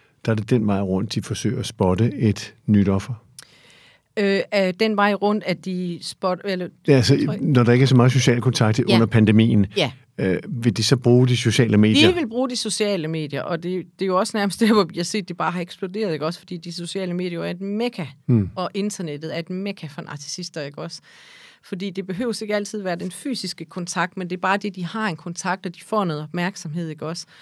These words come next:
Speaker 2: Og det er slet ikke usædvanligt, at jeg hører, og nu får I lige lidt igen, men, <laughs> men det, jeg har mange kvinder, øh, jeg,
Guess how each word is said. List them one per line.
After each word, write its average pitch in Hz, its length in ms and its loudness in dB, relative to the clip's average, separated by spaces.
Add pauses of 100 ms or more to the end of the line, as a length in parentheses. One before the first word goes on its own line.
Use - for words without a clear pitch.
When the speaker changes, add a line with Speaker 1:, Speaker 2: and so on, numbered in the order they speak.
(320)
Speaker 2:
Og 175 120 -10
det - 40 -6
er - 40 -8
slet 214 260 -2
ikke 202 120 -10
usædvanligt, 175 640 -6
at 165 180 -8
jeg 156 100 -4
hører, 175 400 -2 (380)
og 160 60 -6
nu 180 80 -4
får 185 220 -6
I 175 80 -2
lige 180 160 -8
lidt 185 200 -8
igen, 180 260 -6
men, 190 180 -8 (140)
<laughs> - 160 -4
men 220 180 6 (320)
det, 170 140 -10
jeg 180 140 -2
har 190 80 0
mange 190 280 0
kvinder, 285 440 2 (520)
øh, 175 420 -2
jeg, 170 200 0